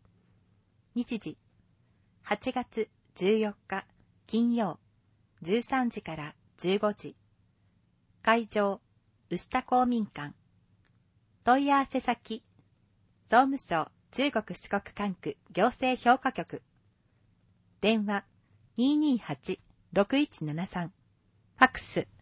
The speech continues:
二二八四九五五。障害児親子教室、チャイチャイクラブ夏教室。学生ボランティアと挑む夏祭りミッションアンド親御さんはほっと一息カフェ。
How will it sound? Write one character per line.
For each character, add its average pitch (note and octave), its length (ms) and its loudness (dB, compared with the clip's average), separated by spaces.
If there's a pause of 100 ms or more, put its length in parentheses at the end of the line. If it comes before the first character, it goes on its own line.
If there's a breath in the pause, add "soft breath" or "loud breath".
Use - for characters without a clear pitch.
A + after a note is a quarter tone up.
(120)
二 C#4 220 6
二 B3+ 260 6
八 - 460 -4 (160)
四 B3 200 10
九 A3 360 4
五 F#3+ 220 6
五。 E3+ 280 2 (2000)
障 C4 320 4
害 C4+ 200 4
児 - 220 -6
親 G3+ 220 4
子 B3 140 2
教 B3 220 0
室、 - 320 -10 (640)
チ A3+ 100 6
ャ B3 80 8
イ - 20 -10
チ - 120 -4
ャ B3+ 60 2
イ B3 60 -2
ク - 100 -4
ラ A3 140 0
ブ - 280 -6
夏 - 300 -6
教 C#4 180 2
室。 - 340 -8 (1040)
学 - 180 0
生 C#4+ 260 2
ボ C4+ 100 4
ラ D4 120 6
ン D4 80 -2
テ G#3+ 120 0
ィ F#3+ 60 2
ア F3 40 -2
と E3+ 100 -4
挑 D#3+ 240 0
む D#3+ 180 -2 (140)
夏 F3+ 280 -4
祭 B3 320 0
り A#3+ 40 2
ミ B3+ 100 4
ッ B3 40 -6
シ - 180 -8
ョ D#3+ 80 -4
ン - 60 -20 (180)
ア G3+ 140 0
ン G#3+ 100 0
ド G3+ 240 -2
親 G#3+ 180 6
御 A3 120 2
さ A3 220 -2
ん G3+ 60 -2
は G3+ 300 -4
ほ E3+ 120 -2
っ E3+ 80 0
と - 140 -4
一 - 220 -6
息 - 200 -6
カ B3+ 120 -6
フ - 160 -6
ェ。 - 80 -8